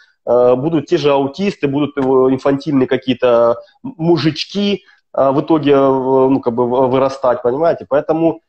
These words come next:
м, ну, нужно, во-первых, рамки выставлять, во-вторых, э, мужчина должен присутствовать в воспитании. Дедушка и папа, они должны присутствовать. То есть, вот,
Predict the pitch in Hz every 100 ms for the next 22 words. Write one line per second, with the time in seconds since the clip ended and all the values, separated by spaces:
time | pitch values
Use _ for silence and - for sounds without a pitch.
0 | _ _ - 127 131 135 143 180 180 165
1 | 190 143 143 143 160 151 - 151 214 208
2 | 131 131 - 120 - _ 170 190 - 135
3 | 131 131 139 139 170 143 120 180 165 -
4 | - 127 165 160 120 - 127 - - 113
5 | 104 110 185 147 - 120 117 175 143 117
6 | 131 131 139 160 - 349 _ - - -
7 | -